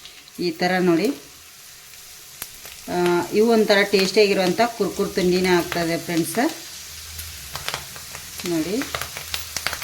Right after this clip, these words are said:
ನೋಡಿ ಈಗ, ಆ, ಇದು ಚೆನ್ನಾಗಿ ಫ್ರೈ ಆಗಬೇಕು. ಸ್ವಲ್ಪ ಹಸಿ ಇರ್ತದಲ್ಲ ಇದು, ಆ, ಗರಿ ಗರಿ ಆಗುವವರೆಗೆ ನಮಗೆ ಫ್ರೈ ಮಾಡಬೇಕಾಗತ್ತೆ. ಆ, ಯಾರಾದರೂ ನೀವು ಆಲೂಗಡ್ಡೆ ಸಿಪ್ಪೆ ಬಿಸಾಡಬೇಡಿ, ಕ್ಲೀನ್ ಮಾಡಿ ತೊಳ್ಕೊಳ್ಳಿ, ಮಣ್ಣೆಲ್ಲ ಇರುತ್ತೆ.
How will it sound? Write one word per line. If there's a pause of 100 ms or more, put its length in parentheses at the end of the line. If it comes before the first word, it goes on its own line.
(1000)
ನೋಡಿ
ಈಗ, (840)
ಆ, (220)
ಇದು
ಚೆನ್ನಾಗಿ
ಫ್ರೈ
ಆಗಬೇಕು. (200)
ಸ್ವಲ್ಪ
ಹಸಿ
ಇರ್ತದಲ್ಲ
ಇದು, (600)
ಆ,
ಗರಿ
ಗರಿ
ಆಗುವವರೆಗೆ
ನಮಗೆ
ಫ್ರೈ
ಮಾಡಬೇಕಾಗತ್ತೆ. (500)
ಆ,
ಯಾರಾದರೂ
ನೀವು
ಆಲೂಗಡ್ಡೆ
ಸಿಪ್ಪೆ
ಬಿಸಾಡಬೇಡಿ,
ಕ್ಲೀನ್
ಮಾಡಿ
ತೊಳ್ಕೊಳ್ಳಿ,
ಮಣ್ಣೆಲ್ಲ
ಇರುತ್ತೆ.